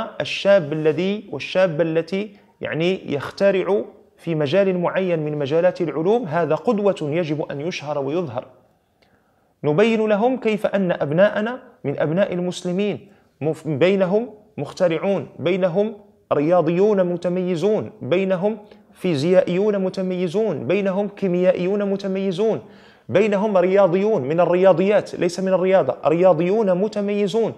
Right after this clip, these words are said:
نبين لهم أن منهم مطالعون متميزون، وما الفتاة الصغيرة المغربية مريم أمجون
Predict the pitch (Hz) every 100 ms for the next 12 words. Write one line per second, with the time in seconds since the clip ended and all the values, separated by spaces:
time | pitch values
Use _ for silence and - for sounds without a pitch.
0 | - - - - - 139 143 214 208 202
1 | 220 190 196 214 196 214 165 160 180 190
2 | 175 220 214 196 202 196 202 196 190 226
3 | 123 - - _ 147 156 175 208 277 -
4 | - _ 151 156 165 165 202 - - 165
5 | 185 202 160 - - - _ - - 139
6 | 151 151 160 185 175 156 - - - _
7 | _ 139 180 175 160 - 147 135 190 208